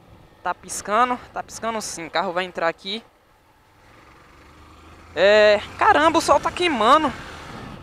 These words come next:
Saí de casa, nem, nem passei protetor.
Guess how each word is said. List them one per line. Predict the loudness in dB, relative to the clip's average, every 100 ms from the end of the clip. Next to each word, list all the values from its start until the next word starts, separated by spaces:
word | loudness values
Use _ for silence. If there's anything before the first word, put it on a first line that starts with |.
| -20 -20 -20 -20 -20 -12
Saí | -4 -4
de | 0
casa, | 2 4 2
nem, | 0 -2 -8 -20 -20 -20 -20 -20 -20 -20 -20 -20 -12
nem | -6
passei | -2 0 0
protetor. | 0 -2 -2 -4 -2 -2